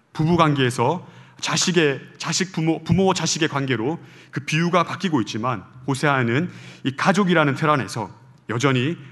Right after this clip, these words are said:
하나님과 이스라엘의 관계를 설명하고 이어가고 있는 것을 볼 수 있습니다. 가족은 어떠한 관계입니까? 네. 사랑을 빼고는 설명할 수 없는 관계가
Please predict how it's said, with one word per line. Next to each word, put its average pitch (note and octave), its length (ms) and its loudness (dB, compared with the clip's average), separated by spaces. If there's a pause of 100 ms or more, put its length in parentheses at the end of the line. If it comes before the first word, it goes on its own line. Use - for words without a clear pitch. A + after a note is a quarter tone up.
(120)
하나님과 C3 880 -2
이스라엘의 C#3 420 -2
관계를 A#2 480 -6 (140)
설명하고 C3 600 -4
이어가고 B2+ 380 0
있는 A2 140 -4
것을 G#2+ 220 -8
볼 A#2 120 -4
수 A2 120 -10
있습니다. F2+ 420 -14 (1300)
가족은 F3+ 380 2
어떠한 C3+ 800 2
관계입니까? C3 680 -4 (220)
네. - 140 -20 (420)
사랑을 G#3 420 2
빼고는 C3+ 600 0 (240)
설명할 F#3+ 480 -2
수 F3+ 120 -2
없는 A#2 180 -2
관계가 A#2 480 -6